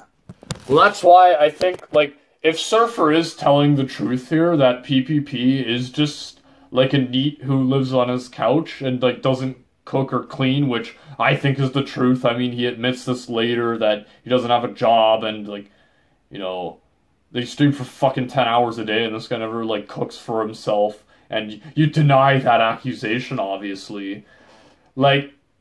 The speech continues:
like, if he is this violent fucking person, Surfer calling the police wasn't snitching. Like, snitching would be, like,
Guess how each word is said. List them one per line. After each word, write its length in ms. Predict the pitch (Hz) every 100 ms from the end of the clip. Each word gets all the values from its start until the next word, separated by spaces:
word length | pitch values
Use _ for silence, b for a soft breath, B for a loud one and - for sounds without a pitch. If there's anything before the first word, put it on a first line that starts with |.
| _ _ -
like, 200 | 156 147
if 140 | 147 143
he 140 | 151
is 180 | 165 165
this 220 | 147 -
violent 520 | - 120 135 131 127
fucking 440 | - 135 127 127 -
person, 480 | 139 143 - 123
Surfer 420 | 117 156 147 147 147
calling 420 | - 131 135 135
the 80 | 123
police 680 | - 120 131 131 - - _ b b -
wasn't 500 | 117 147 147 139 135
snitching. 680 | - 135 143 - 131 110
Like, 200 | 117 107
snitching 520 | - - 131 131 147 127
would 180 | 120
be, 180 | 120 123
like, 340 | 120 110 104